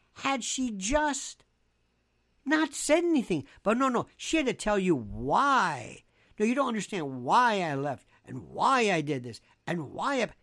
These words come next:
nobody's asking you. You volunteered this. And then once we hear the reason that you volunteer, that becomes the subject of cross-examination, the subject of collateral impeachment. Next thing you know,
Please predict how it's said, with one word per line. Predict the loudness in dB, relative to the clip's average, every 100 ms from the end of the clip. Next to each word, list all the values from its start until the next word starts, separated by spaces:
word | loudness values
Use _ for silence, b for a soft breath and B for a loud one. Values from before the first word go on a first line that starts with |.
| _ _ -4
nobody's | 2 4 6
asking | 4 2 0 -2 -2
you. | 0 -2 -4 b b
You | 0 0
volunteered | 2 0 0 -2 -6 -8 -4
this. | -6 -6
And | -6 -2
then | -2 -2
once | -4 -6 -6
we | -6 -4
hear | -4 -4 -6 -6
the | -6
reason | -4 -4 -2 -4
that | -6 -8
you | -6 -6 -10 _ _ _ -8
volunteer, | -2 0 0 -4 -4 -4 -4 b b b b
that | 0 2 2
becomes | 0 2 2 0
the | 0
subject | 0 0 -2
of | -4
cross-examination, | -2 -2 -2 -6 -6 -6 -6 -10 -12 -18 b b
the | -4
subject | 0 -2 -2 -6
of | -6 -6
collateral | -4 0 2 0 -2 -4
impeachment. | -4 -6 -6 -6 -6
Next | -6 -6
thing | -6 -4
you | -4
know, | -2 -2